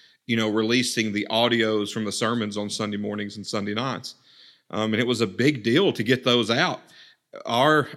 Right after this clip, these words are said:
our online content, our virtual content has grown by a thousand percent since last December. And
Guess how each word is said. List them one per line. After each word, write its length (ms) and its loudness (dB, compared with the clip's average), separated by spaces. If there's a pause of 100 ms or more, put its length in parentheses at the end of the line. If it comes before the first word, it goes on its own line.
(100)
our 460 2
online 680 0
content, 680 -4
our 140 0
virtual 840 -4 (500)
content 720 -2 (480)
has 460 -4
grown 340 0
by 160 0
a 60 -2
thousand 500 -2
percent 420 -6 (120)
since 400 -4
last 280 -4
December. 680 -8
And 380 -6